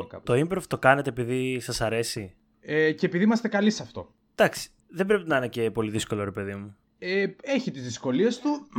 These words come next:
Speaker 2: <clears throat> έχει και τα καλά του, έχει και τα δύσκολα, αλλά είναι καλό, ρε παιδί μου, να το βλέπεις, γιατί, ε, ξέρω εγώ, ε, σε βοηθάει και στο stand-up προφανώς.
Speaker 1: Απλώς έχει κυρίως τις ευκολίες του, μάλλον. Ξέρεις, επειδή είναι
Speaker 2: Ε,
Speaker 1: χειρότερο από το stand-up.
Speaker 2: Α,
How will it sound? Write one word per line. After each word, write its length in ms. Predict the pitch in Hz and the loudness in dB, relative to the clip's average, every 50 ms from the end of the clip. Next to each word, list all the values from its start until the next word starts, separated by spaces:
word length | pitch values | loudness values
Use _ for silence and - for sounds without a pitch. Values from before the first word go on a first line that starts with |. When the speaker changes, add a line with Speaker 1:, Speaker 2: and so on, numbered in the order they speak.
| 226 | 6
Speaker 2:
<clears throat> 300 | 226 196 147 120 113 - | 6 6 6 2 -4 -6
έχει 340 | - 214 226 208 - - 185 | -4 -2 -2 -2 -2 -4 -6
και 160 | 156 - 175 | -4 -2 -2
τα 120 | 160 165 147 | -2 -2 -2
καλά 260 | - 147 151 185 202 | -2 0 0 0 0
του, 60 | 196 | 0
έχει 100 | 185 170 | -4 -6
και 120 | - 175 165 | -6 -6 -4
τα 120 | 135 127 | -4 -4
δύσκολα, 400 | 123 180 208 - - 262 254 240 | -2 -4 -4 -4 -4 -4 -4 -4
αλλά 300 | 240 226 226 220 214 214 | -2 -2 0 0 0 2
είναι 180 | 214 220 214 214 | 2 4 4 2
καλό, 320 | 220 208 202 202 196 185 | 2 2 2 4 4 4
ρε 80 | 165 135 | 4 2
παιδί 240 | 110 120 117 110 117 | 0 -2 -4 -4 -2
μου, 120 | 113 110 | 0 0
να 240 | 107 107 107 107 104 | 0 0 0 -2 -6
το 80 | 104 123 | -8 -8
βλέπεις, 280 | 151 214 220 214 190 165 | -6 -8 -8 -8 -10 -12
γιατί, 260 | 160 170 165 180 165 | -12 -12 -10 -8 -8
ε, 100 | 151 147 | -8 -8
ξέρω 200 | 143 - 202 196 | -6 -4 -4 -2
εγώ, 360 | 180 165 131 123 123 120 131 | -2 -2 -2 -2 -2 -4 -6
ε, 80 | 139 127 - _ _ _ | -6 -8 -10 _ _ _
σε 140 | - - 170 | -4 -2 0
βοηθάει 320 | 147 151 143 170 175 180 | 0 0 0 0 -2 -2
και 80 | - 165 | -4 -6
στο 120 | - - 151 - | -6 -8 -8 -6
stand-up 140 | 156 147 143 123 110 104 - | -6 -6 -6 -6 -6 -6 -8
προφανώς. 120 | - 107 - 135 98 92 | -10 -10 -8 -8 -6 -2
Speaker 1:
Απλώς 220 | 143 143 131 - | -2 -2 -2 -2
έχει 160 | 156 139 143 | -4 -4 -6
κυρίως 420 | 139 - 139 127 131 139 139 131 - _ | -6 -4 -4 -2 0 -2 -2 -4 -6 _
τις 180 | - - - - | -12 -8 -8 -6
ευκολίες 520 | 123 - - 127 120 120 120 110 95 - | -6 0 2 2 4 4 2 0 -2 -4
του, 120 | - - 110 | -8 -16 -16
μάλλον. 400 | 98 95 98 98 95 95 98 _ _ | -16 -14 -14 -14 -16 -18 -20 _ _
Ξέρεις, 200 | - - 131 113 | 0 0 0 0
επειδή 320 | - - 127 117 131 135 - | 0 -2 0 2 2 2 2
είναι 180 | 139 127 131 131 | 2 2 4 4
Speaker 2:
Ε, 180 | 131 131 131 127 | 4 4 2 0
Speaker 1:
χειρότερο 420 | 127 - 127 123 127 120 127 120 | 0 2 4 4 4 4 2 0
από 100 | 104 - | 0 0
το 140 | - 120 113 110 | 0 0 2 4
stand-up. 480 | 120 123 131 - - - _ _ 123 123 | 2 2 2 0 -8 -20 _ _ -4 -2
Speaker 2:
Α, 200 | 120 113 101 | -2 -2 -2